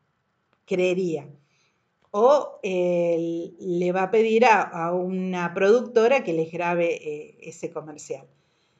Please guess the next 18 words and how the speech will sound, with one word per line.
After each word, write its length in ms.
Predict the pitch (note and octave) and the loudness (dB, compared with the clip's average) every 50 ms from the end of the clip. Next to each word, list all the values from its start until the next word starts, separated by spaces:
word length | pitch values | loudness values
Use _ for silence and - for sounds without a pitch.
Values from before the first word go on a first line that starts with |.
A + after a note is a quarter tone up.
| _ _ _ _ _ _ _ _ _ _ _ _ _ _ _ | _ _ _ _ _ _ _ _ _ _ _ _ _ _ _
De 140 | - G3 B3 | 4 6 6
alguna 320 | B3 C4 D4+ E4+ F4 E4 C#4+ | 6 6 2 -2 -2 -2 -2
manera 300 | C#4+ C#4 C4+ C#4+ D4 C#4+ | -2 -4 0 0 2 2
va 120 | C#4+ C4 | 2 2
a 60 | B3 | 4
tener 300 | - B3+ B3 C4+ C4 B3+ | 4 4 2 2 -2 -6
que 120 | - D4+ D4 | -8 -10 -10
generar 420 | - - B3+ A3 G#3 G#3 A3 A3 | -6 -2 0 2 2 2 4 4
el 140 | A3 A#3 G3 | 2 2 2
guión. 580 | F3+ G3 F#3 E3+ D#3 D3+ D3+ D#3+ - - _ _ _ _ _ _ _ _ _ _ _ _ _ _ _ _ _ _ _ _ _ _ _ _ _ _ _ _ | 0 0 0 0 0 -2 -6 -12 -18 -20 _ _ _ _ _ _ _ _ _ _ _ _ _ _ _ _ _ _ _ _ _ _ _ _ _ _ _ _
El 180 | - D4 D#4 D#4+ | 0 0 0 2
guión 300 | D4+ E4 F#4+ A4 A#4 A4+ | 2 4 4 4 2 4
comercial, 600 | - D4+ B3 A#3 A#3 A3+ A3 - - E4+ F#4+ F4+ | 4 4 4 4 2 0 -2 -4 -2 -2 -2 -2
y 100 | C4+ A#3 | -2 -4
esto 260 | C#4 D4 - C4+ B3 | -6 -4 -2 -2 -2
también 400 | A3 A3 A3+ A#3+ B3 C#4+ C#4+ C4+ | 0 -2 -4 -4 -6 -6 -8 -10
quiero, 640 | - - C4 C4 B3+ C4+ C4 B3+ B3 B3 A3+ B3 - | -10 -8 -8 -4 0 2 2 4 4 2 0 -2 -4
em, 640 | - G#3 G3+ G3 F#3+ F#3+ F#3+ F#3 F#3 F#3 F#3 F3+ F3+ | -6 -6 -4 -4 -4 -4 -4 -6 -6 -8 -8 -8 -10